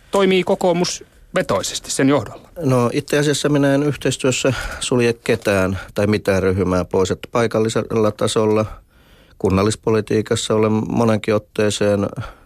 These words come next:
Speaker 2: tehnyt oikeinkin läheistä yhteistyötä kaikkien ryhmien kanssa, myöskin kokoomuksen kanssa, ettei mulla mitään kokoomuskammoa ole.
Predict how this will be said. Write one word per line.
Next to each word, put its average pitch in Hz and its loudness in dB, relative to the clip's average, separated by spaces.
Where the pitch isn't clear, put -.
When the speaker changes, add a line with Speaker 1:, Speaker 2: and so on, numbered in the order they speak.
Speaker 2:
tehnyt 104 2
oikeinkin 98 -2
läheistä 98 0
yhteistyötä 95 -2
kaikkien 98 0
ryhmien 92 0
kanssa, 95 -2
myöskin 101 -2
kokoomuksen - -2
kanssa, 95 -2
ettei 110 0
mulla 110 2
mitään 120 -2
kokoomuskammoa 117 0
ole. 92 -2